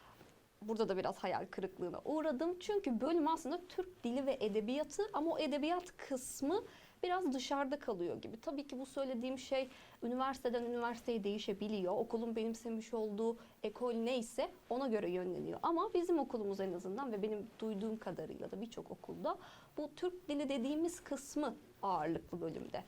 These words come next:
Yani o, e, başta bahsettiğim Türk dili tarihi ve eski Türk edebiyatı derslerinde siz, e, daha çok Osmanlı Türkçesinden metin çeviriyorsunuz.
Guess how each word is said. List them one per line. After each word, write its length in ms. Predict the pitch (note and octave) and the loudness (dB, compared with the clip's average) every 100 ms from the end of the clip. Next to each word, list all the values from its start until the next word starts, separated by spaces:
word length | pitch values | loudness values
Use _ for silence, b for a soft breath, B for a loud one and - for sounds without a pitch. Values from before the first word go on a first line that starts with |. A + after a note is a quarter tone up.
| B B B - | B B B 2
Yani 280 | B3+ C4+ | 4 4
o, 440 | C4+ C4 - - A3 | 6 6 6 6 6
e, 40 | A3+ | 6
başta 320 | B3 - C4+ | 0 -2 -2
bahsettiğim 600 | B3 B3 C4 - C4 C4 B B - | -2 -4 -6 -6 -6 -6 B B -6
Türk 240 | F4 - | -4 -2
dili 180 | C4 C#4 | -4 -4
tarihi 720 | C4 B3 A#3+ B3 C#4+ C4+ - - - | -2 0 2 2 0 -2 -2 -12 -4
ve 80 | G#3+ | -2
eski 460 | - B3 - C4 | 0 -2 -2 -6
Türk 220 | - C#4 | -6 -4
edebiyatı 720 | B3 G#3+ G3 F#3 F3+ - G3+ G#3+ | 0 0 2 0 -2 -4 -2 2
derslerinde 540 | C4+ - B3+ A3 G#3 | 2 2 -2 0 -2
siz, 360 | A3 F4+ F4+ F4+ B B B B - | 0 2 2 -2 B B B B 4
e, 260 | A#3+ A#3+ A3 | 6 6 4
daha 180 | B3+ F4+ | 2 2
çok 440 | F4+ F4 F4+ - - - - | 4 0 0 -6 -8 -6 -2
Osmanlı 520 | B3 - D#4 F#4 D#4+ | -2 0 4 4 4
Türkçesinden 580 | C4 B3 A3+ A3 G3+ D#3+ | -2 -4 -2 -2 -2 0
metin 360 | F#3 G3 E4 | 0 0 -2
çeviriyorsunuz. 880 | E4+ F4+ F4+ F4+ F4 - F4 F4 F4+ | 2 4 6 6 4 2 4 4 0